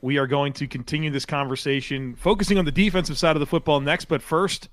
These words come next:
make a fast break to FanDuel during the N B A playoffs, because right now, new customers can get a no-sweat first bet up to two thousand five hundred dollars. That's two thousand five hundred dollars back in bonus bets if your first bet doesn't win.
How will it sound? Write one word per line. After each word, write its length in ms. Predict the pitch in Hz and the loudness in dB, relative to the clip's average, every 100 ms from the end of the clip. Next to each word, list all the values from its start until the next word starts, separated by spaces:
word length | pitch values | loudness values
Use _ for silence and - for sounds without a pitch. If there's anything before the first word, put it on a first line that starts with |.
| - | -16
make 240 | 127 165 190 | -4 -2 -2
a 140 | 151 | -4
fast 560 | 135 - 170 175 180 - | -4 -4 -2 0 -2 -2
break 340 | 160 175 - | 0 0 -2
to 160 | - 185 | -2 -2
FanDuel 760 | 135 - 185 269 302 143 101 - - - - | -2 -4 -2 0 -2 -4 -4 -8 -20 -20 -2
during 240 | 202 226 | 0 2
the 160 | 175 160 | 0 -2
N 160 | 160 | -2
B 140 | 147 135 | 0 0
A 100 | 127 | 0
playoffs, 480 | 131 135 151 175 | 0 -2 -2 -8
because 320 | - 131 135 113 | -10 -8 -6 -4
right 280 | 127 185 | -2 -2
now, 200 | 139 123 123 | -4 -4 -2
new 200 | 135 214 | -2 0
customers 640 | 180 190 - 143 143 - _ _ _ | 0 -2 -4 -4 -4 -6 _ _ _
can 120 | - | -2
get 120 | 180 196 | 2 2
a 80 | |
no-sweat 540 | 175 196 233 - 202 202 | 2 0 0 0 -2 -2
first 400 | - 208 240 - | -2 -2 -2 -2
bet 220 | 190 190 - | -2 -2 0
up 240 | 202 196 | -2 -2
to 100 | - | -4
two 240 | 175 208 214 | -4 -2 -2
thousand 560 | - 180 190 151 147 | 0 0 0 -2 -6
five 300 | - - 202 | -6 -4 -2
hundred 180 | 175 175 | 0 0
dollars. 440 | 160 180 156 143 - _ _ - | 0 0 0 -6 -8 _ _ -14
That's 140 | 135 | -8
two 140 | 190 | -6
thousand 320 | 185 165 139 127 | 0 0 0 -2
five 240 | 156 151 | -2 -2
hundred 140 | 143 | -2
dollars 340 | 139 139 143 131 | 0 0 0 -4
back 320 | - 143 147 | -6 -6 -6
in 120 | 131 | -8
bonus 380 | 107 139 180 165 | -4 -2 -2 -4
bets 260 | - 151 147 | -4 -4 -4
if 80 | 131 | -6
your 100 | 127 | -4
first 340 | 165 190 - | -4 -4 -4
bet 280 | 175 147 117 | -4 -4 -2
doesn't 360 | 156 156 135 | -2 -2 -6
win. 400 | 117 180 151 131 | -6 -4 -4 -6